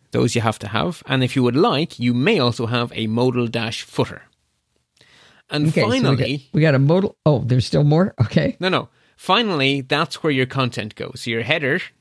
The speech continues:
Speaker 1: is where you put your header. Now, your header actually needs to contain an inline tag of your choosing, but everyone uses, well, not everyone. Spans or H tags are most commonly used.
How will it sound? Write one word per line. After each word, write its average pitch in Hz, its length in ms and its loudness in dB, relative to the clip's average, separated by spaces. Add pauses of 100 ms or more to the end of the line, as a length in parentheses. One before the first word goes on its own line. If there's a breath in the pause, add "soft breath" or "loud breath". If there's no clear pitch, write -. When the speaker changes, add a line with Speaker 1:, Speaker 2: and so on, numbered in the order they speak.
(140)
Speaker 1:
is - 160 -10
where 135 80 0
you 117 80 -2
put 117 140 -6
your 113 100 -6
header. 135 180 -2
Now, 127 100 0
your 127 140 0
header 226 240 0
actually 160 460 -4
needs 143 260 -4
to 143 80 -4
contain 131 360 -2
an 120 40 -2
inline 131 420 0
tag 117 340 -2
of 117 100 0
your 117 100 -2
choosing, 117 340 0
but 113 100 -2
everyone 117 260 0
uses, 127 560 -4
well, 151 100 -2
not 185 140 0
everyone. 113 380 -8 (420 loud breath)
Spans 175 480 0
or 139 100 4
H 131 240 0
tags 110 280 -4
are 110 60 -6
most 110 200 -6
commonly 107 340 -8
used. 50 400 -12